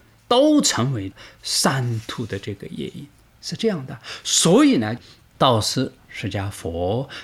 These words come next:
教导修行者要以分拣住，哎，住在分拣，只是打一个抄，做一个茅棚等等，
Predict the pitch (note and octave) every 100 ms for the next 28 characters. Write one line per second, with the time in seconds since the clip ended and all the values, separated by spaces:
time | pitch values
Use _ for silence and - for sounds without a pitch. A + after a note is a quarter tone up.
0 | - - F3+ D#3+ D3 A2 - C#3 B2 G2
1 | G#2 - - F2+ - G2+ G#2+ F#2 F2+ A2
2 | - - C3+ C#3 A#2 G2 F#2 _ B2+ G#2
3 | F#2 G2 _ - - E3 D#3+ - G2 F#2
4 | F3+ - _ _ _ _ _ _ - E2+
5 | F2+ - A#2+ G2+ E2+ - - C#3 D#3+ -
6 | - _ _ _ _ _ _ _ _ _
7 | - A#3 G3+ F3 E3+ - - _ _ _
8 | A#2 - G2 - A2 - - D3 C#3+ D3+
9 | - - _ - F#3 A#2+ G2 A2 G2+ -
10 | _ _ _ - C3+ B2 A2+ C#3 C3 A2
11 | F#2+ F#2+ A2